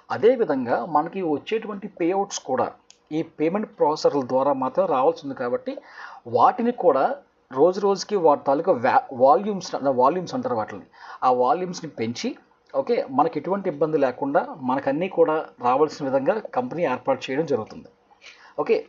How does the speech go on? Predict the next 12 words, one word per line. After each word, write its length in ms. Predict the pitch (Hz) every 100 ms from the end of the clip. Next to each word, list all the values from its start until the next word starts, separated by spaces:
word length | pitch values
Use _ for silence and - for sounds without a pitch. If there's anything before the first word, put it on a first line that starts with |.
| 156
మూడవది 400 | 160 220 277 202
ఏంటంటే 560 | 151 127 110 113 247 - _ _ _ _ -
ఓ 180 | 202
కనెక్ట్. 340 | 226 - - - - - - - - _ _ -
ఇప్పటి 320 | 147 - 240
వరకు 340 | 226 220 226
ఉన్న 140 | 208 175
ఓ 300 | 143 147 196
కనెక్ట్ 460 | - 208 196 -
తాలూకా, 760 | - 156 160 - 135 123 180 - -
ఆ, 380 | 135 127 123 120 -
క్వాలిటీ, 520 | - 135 165 170 107